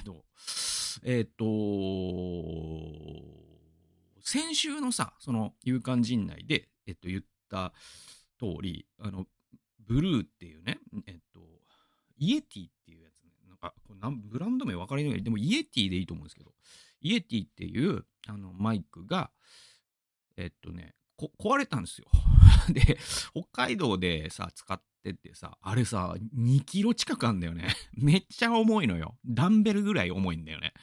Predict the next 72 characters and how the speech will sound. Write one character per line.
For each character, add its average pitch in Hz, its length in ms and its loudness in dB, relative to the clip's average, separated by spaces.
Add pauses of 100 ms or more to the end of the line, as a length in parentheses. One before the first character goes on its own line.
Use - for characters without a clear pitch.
(540)
で、 147 380 0
そ 160 180 -6
れ 160 140 -2
を 160 100 -2
さ、 135 240 -2
北 120 80 -8
海 131 220 -4
道 104 100 -4
で 101 80 -4
も 92 160 -4
ま 90 140 -6
あ、 - 20 -4
三 92 200 -12
週 - 120 -12
間 90 200 -8
行 - 20 -12
く - 140 -20
か 107 120 -2
ら、 107 400 2 (140)
こ - 120 -2
の 156 300 2
マ 160 300 2
イ 151 80 4
ク、 - 140 -10
や 170 80 0
っ - 20 -10
ぱ 135 80 -2
ほ 196 100 2
ん 185 60 0
と 165 60 0
ね、 120 180 -2
音 180 220 0
質 - 160 -2
が 170 80 -4
す 175 120 -6
ご 156 120 -4
い 76 60 -6
い 143 140 -2
い 117 40 -2
ん 85 180 -8
で、 90 300 -8 (500)
あ 113 160 -2
の 92 420 -2
ー、 87 40 -4
持 95 100 -4
っ - 20 -12
て 104 100 -8
こ 127 160 -2
う 147 40 0
っ 143 40 -4
つ - 80 -16
っ - 40 -18
て 87 60 -20
持 87 120 -20
っ - 20 -20 (240)
て 92 100 -12
っ 85 40 -12 (260)
て、 104 220 -6 (220)
で、 165 240 -4
無 135 140 -2
事 123 160 -2
使 110 320 -8
え 113 80 -8
て、 117 340 -8 (160)
で、 139 1700 -6
東 139 140 -2
京 131 100 -4
帰 131 160 -4
っ - 20 -4
て - 180 -8
き - 100 -18
て、 156 400 -2